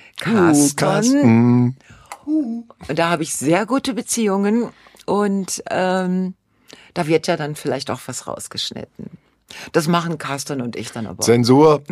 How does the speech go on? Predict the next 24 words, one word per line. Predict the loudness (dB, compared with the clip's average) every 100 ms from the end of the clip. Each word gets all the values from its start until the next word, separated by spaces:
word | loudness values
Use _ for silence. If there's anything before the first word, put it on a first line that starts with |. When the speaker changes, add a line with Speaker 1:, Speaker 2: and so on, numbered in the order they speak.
| -10 2
Speaker 1:
Zensur. | 4 6 6 8 8 8 6 2 -20 -20
Speaker 2:
<laughs> | -20 -14
Ja, | -6 -6 -4
Lügenpresse. | -6 -4 -6 -8 -10 -10 -12 -14 -20 -20 -20 -2
So, | 2 2 2 _
ähm, | 0 0 -2 -4 -8 _
also | -2 0 2
das | 0 2
haben | 2 2
wir | 0
vor. | -2 0 2 2 0 -2
Speaker 1:
Ja. | -6 -6 _ _ _ _ _ -6
Speaker 2:
Und | -2 -2 -2 -6 -10 -14 -18 _ _ _ _ _ _ _
das | -8 0
machen | 0 0 -6
wir |
jetzt | -6 -6 -6
auch. | -6 -8
Das | -10 -6 -4
heißt, | -4 -4
der | -4
erste | 0 0 0 -2
ist | -4 -2 -6 -8 -8
am | -8 -10